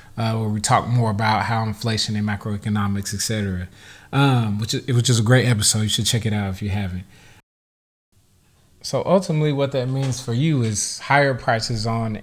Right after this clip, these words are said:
everything from your morning coffee to the house you live in, or the, the rent that you're paying for the apartment or house that you're renting, uh, food, cars. I, if you guys remember from last year,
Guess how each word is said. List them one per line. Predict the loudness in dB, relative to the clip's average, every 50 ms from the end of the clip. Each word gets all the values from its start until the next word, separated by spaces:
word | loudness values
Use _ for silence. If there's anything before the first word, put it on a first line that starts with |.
| -4
everything | -2 0 0 2 0 -2 -4 -6 -6 -6 -6 -6 -8 -8
from | -8 -8 -8 -6 -6 -6 -6 -6 -8 -8 -10 -14 -14 -10
your | -8 -6
morning | -4 -4 -4 -2 -2 -4 -4
coffee | -4 -2 0 2 2 0 0 -4 -4 -2 -2 -4
to | -4 -6 -8 -8
the | -8 -6 -2
house | -2 -2 -2 -2 -4
you | -4
live | -4 -2 -2 -2 -2 -2
in, | -2 -2 -2 -4 -4 -6 -8 -14 -20 -20 -20 -20 -12 _
or | -4 -4 -2
the, | -2 -2 -4 -4 -4 -6 -8
the | -8 -6 -6 -2
rent | 0 0 -2 -2 -2
that | -4 -4 -2 -2
you're | -4 -6
paying | -4 -4 -2 -2 -2 -2 -4 -6
for | -6 -6 -6
the | -6 -4 -4 -6 -6 -8 -8 -10 -12 -12
apartment | -12 0 2 4 4 4 4 0 -2 -2 -2
or | -2
house | 0 0 0 -2 -2 -2
that | -2 -2
you're | -2 -2 -4 -4
renting, | -4 -4 -4 -6 -6 -6 -6 -6 -6 -6 -8 -8 -12 -18 -20 -20 -20 _ _ -8
uh, | -8 -6 -6 -6
food, | -8 -4 -2 0 2 2 2 2 0 -2 -4 -6 -8 -8 -6
cars. | 0 2 4 4 4 4 2 0 -2 -4 -6 -6
I, | -6 -8 -8
if | -10 -10 -8
you | -6 -4 -4
guys | -2 -2 -2 -4 -4
remember | -2 -2 -2 -2 -2 -4 -4 -6
from | -6 -6 -4 0
last | 0 2 2 2 2 0 0 -2
year, | -4 -4 -2 -2 -4 -4 -6 -8